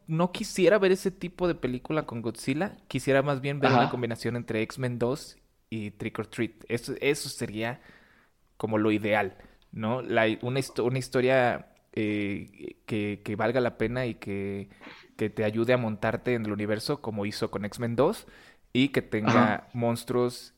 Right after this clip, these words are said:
Speaker 1: y escenas de terror como hizo con Trick or Treat.
Speaker 2: No,
Speaker 1: Entonces,
Speaker 2: y
Speaker 1: uf.
Speaker 2: que, y que no termine imitando, porque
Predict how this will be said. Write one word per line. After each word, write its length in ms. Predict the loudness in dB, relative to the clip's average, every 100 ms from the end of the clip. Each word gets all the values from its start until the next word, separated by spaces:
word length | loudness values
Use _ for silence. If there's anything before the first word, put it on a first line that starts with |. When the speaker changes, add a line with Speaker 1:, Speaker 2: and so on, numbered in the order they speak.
| -10
Speaker 1:
y 260 | -6 -4
escenas 440 | -6 -4 -2 -2 0
de 300 | 2 2 2
terror 480 | 0 0 2 0 -2
como 240 | -8 -6
hizo 240 | -4 -6
con 200 | -8 -14 -12
Trick 200 | -10 -10
or 100 | -10
Treat. 340 | -8 -8 -10 -20 _ -16 2
Speaker 2:
No, 100 | 6
Speaker 1:
Entonces, 280 | 6 2 -8 2
Speaker 2:
y 100 | 4
Speaker 1:
uf. 60 |
Speaker 2:
que, 60 | 6
y 160 | 2
que 120 | 4 4
no 140 | 4
termine 720 | 8 10 10 12 10 10 8
imitando, 760 | 10 10 10 8 6 6 6 6
porque 460 | 4 6 4 4